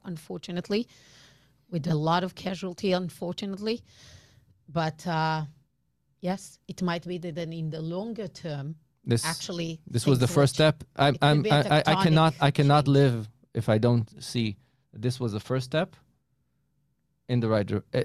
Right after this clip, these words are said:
Speaker 2: uh, that will eventually start a, a boulder rolling, that will eventually make the world realize that this needs to end, and there really needs to be peace in the Middle East if we don't wanna see horrors like this.
Speaker 1: And for our friends in Israel,
Speaker 2: Our
Speaker 1: it's
Speaker 2: hearts and minds are with you.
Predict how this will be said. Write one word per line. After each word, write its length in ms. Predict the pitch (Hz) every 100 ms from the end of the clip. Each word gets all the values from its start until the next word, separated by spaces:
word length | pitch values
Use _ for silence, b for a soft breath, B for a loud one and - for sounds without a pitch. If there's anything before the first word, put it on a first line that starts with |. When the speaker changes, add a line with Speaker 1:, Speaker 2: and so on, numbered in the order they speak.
| -
Speaker 2:
uh, 60 |
that 200 | 127 120
will 160 | 120 -
eventually 680 | 120 107 131 127 123 113 104 _ _ _ _ _ _
start 340 | - - 139 135
a, 140 | 123 -
a 60 |
boulder 340 | 107 113 117 110
rolling, 500 | 104 107 113 107 95
that 120 | 98
will 160 | 98
eventually 540 | 92 107 107 101 101 101 _ _ _
make 220 | 110 107
the 80 | 107
world 380 | 104 113 110 104
realize 400 | 104 95 92 98
that 160 | 95 -
this 240 | 101 -
needs 180 | 107 98
to 140 | -
end, 340 | 117 117 110 98 - _ _ -
and 320 | 101 92 - _ _ _ _ _ _ _ _ _
there 200 | - 117 110
really 260 | 120 113
needs 200 | 107 107
to 80 | 101
be 120 | 95
peace 260 | 92 101 -
in 80 | 98
the 80 |
Middle 200 | 92 92
East 200 | 95 -
if 100 | 98
we 60 | 101
don't 180 | 92 98
wanna 160 | 101
see 180 | 98 101
horrors 380 | 92 101 101 98
like 160 | 95 -
this. 320 | 90 - - _ _ _ _ -
Speaker 1:
And 180 | 190 180
for 100 | 180
our 80 | 185
friends 360 | - 196 180
in 120 | 180
Israel, 420 | 185 180 190 170 147 - _ _ _ -
Speaker 2:
Our 80 | 110
Speaker 1:
it's 40 |
Speaker 2:
hearts 220 | 123 120
and 100 | 117
minds 220 | 113 110
are 80 | 104
with 160 | 98 95
you. 200 | 90